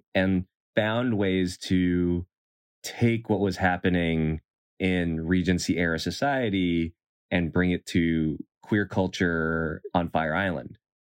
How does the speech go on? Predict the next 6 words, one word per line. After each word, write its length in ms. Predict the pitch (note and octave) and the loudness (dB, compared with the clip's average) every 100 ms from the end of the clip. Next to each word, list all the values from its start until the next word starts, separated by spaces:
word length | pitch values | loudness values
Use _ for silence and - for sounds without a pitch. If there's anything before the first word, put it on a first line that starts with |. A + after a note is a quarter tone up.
| _ | _
The 400 | - D3 D#3 D3 - | -4 -2 0 -2 -4
collaborative 920 | E3 D#3+ F3 G3+ F3+ D3+ C#3 B2+ A2 - - | -2 -2 0 0 0 0 0 -2 -4 -8 0
experience 760 | C3 A#2 - A2+ A2 G#2 F#2+ - | 2 2 0 2 2 0 -4 -4
was 720 | G2+ G2+ G2 F#2+ F#2 F2+ - - _ | -2 0 0 2 0 0 -4 -12 _
really 340 | - A#2 A2+ G#2 | -2 0 2 0
intense. 760 | F#2+ - D#3+ A2 - - - | -2 0 0 0 -4 -8 -10